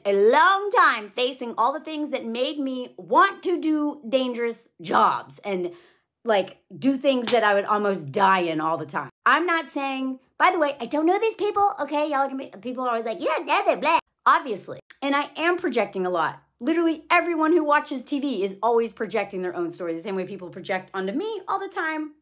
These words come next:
Right? That's what people do. But as somebody who did dangerous jobs, saw people die in, at my job, like, you know,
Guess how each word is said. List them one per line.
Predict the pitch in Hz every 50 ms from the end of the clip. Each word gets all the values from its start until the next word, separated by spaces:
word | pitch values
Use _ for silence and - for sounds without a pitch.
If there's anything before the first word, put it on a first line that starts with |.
| _ _ _ _ _ _ _ _ _ _ _ _ _ _ _ _ _ - - - - _ _ _ _ _ _ -
Right? | 240 294 339 359 349 -
That's | 302 294 -
what | 330 277 - -
people | 339 359 349 392
do. | 339 427 453 508 466 _ _ _ _ -
But | - - 349
as | 359 339
somebody | 349 381 339 349 349 330 320 320
who | 294 294 247
did | 220 262 247 196 190 - _ _ - 156 -
dangerous | 262 269 330 381 403 381 392 381 381
jobs, | - 170 143 208 226 208 139 - - - - - - - - _ _ _ _ _ _ _ _ _ _ _
saw | - - - 302 311 330 349
people | 339 339 339 339 339 311
die | 196 143 143 240 254 254 180 120 - - _ _ -
in, | - 320 330 311 - - -
at | - 285 285 285 208
my | 240 220
job, | 202 165 175 147 - - -
like, | 269 285 285 269 254 - - - _ _
you | - 311 311
know, | 269 220 196 185 175 175